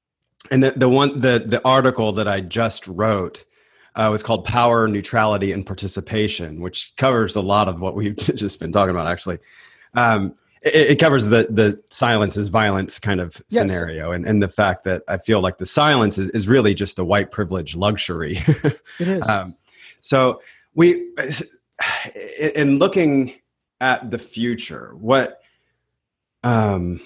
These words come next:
Speaker 1: what book did I just, oh, the, the, uh, what is it? What is the book called? I'll have to look it up. But the,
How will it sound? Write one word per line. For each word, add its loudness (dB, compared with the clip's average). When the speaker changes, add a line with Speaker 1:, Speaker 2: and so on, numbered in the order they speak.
Speaker 1:
what -2
book -2
did -2
I 0
just, -8
oh, 4
the, 4
the, 2
uh, 0
what 2
is 0
it? -4
What 2
is -2
the 0
book -4
called? -2
I'll -6
have -8
to -8
look -4
it 0
up. 0
But 0
the, 2